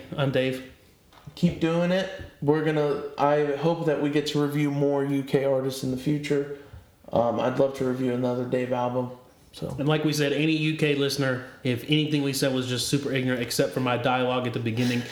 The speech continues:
Speaker 2: <laughs>
Speaker 1: if anything we said was, like, super, uh, tell us.
Speaker 2: Yeah,
Speaker 1: 'Cause we
Speaker 2: let us
Speaker 1: wanna
Speaker 2: know.
Speaker 1: know. We,
Speaker 2: Sure.
Speaker 1: for sure, we wanna know.
Speaker 2: Sure.
Speaker 1: Even, like, if you wanna tell us about, like,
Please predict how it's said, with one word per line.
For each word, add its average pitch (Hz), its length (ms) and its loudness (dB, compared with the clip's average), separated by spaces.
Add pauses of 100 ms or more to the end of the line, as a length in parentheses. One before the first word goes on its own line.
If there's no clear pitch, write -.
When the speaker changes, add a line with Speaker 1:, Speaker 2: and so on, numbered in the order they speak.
(160)
Speaker 2:
<laughs> - 240 -14
Speaker 1:
if 151 100 4
anything 165 320 2
we 156 100 2
said 151 220 2
was, 135 140 0
like, 135 160 0
super, 147 300 0
uh, 143 300 0
tell 147 240 2
us. - 340 -4
Speaker 2:
Yeah, 127 120 4
Speaker 1:
'Cause 120 120 2
we 131 60 4
Speaker 2:
let 147 120 2
us 139 40 0
Speaker 1:
wanna 131 120 2
Speaker 2:
know. 117 120 0
Speaker 1:
know. - 80 -8 (160)
We, 123 120 0
Speaker 2:
Sure. 170 100 2
Speaker 1:
for - 100 0
sure, 131 160 0
we 120 120 0
wanna 110 240 -2
know. 104 160 -6 (280)
Speaker 2:
Sure. 143 160 -4
Speaker 1:
Even, 147 260 2
like, 127 220 0
if 123 80 -4
you 127 80 2
wanna 127 200 2
tell 127 180 2
us 123 200 0
about, 127 400 0
like, 120 260 -4